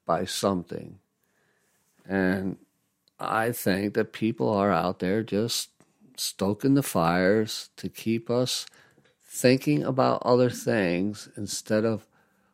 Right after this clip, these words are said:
what we can have, what we should have, what we desire to have. And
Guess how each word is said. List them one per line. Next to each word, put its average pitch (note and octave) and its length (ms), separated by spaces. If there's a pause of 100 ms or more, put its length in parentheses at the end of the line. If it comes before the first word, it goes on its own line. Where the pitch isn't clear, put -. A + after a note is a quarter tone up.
(160)
what A2+ 200
we A2 160
can C3+ 460
have, E2 540 (100)
what G#2+ 180
we G#2+ 140
should B2 320
have, F#2 680 (540)
what G#2 160
we A#2+ 140
desire G#2+ 680
to F#2+ 120
have. E2 600 (2500)
And G#2 460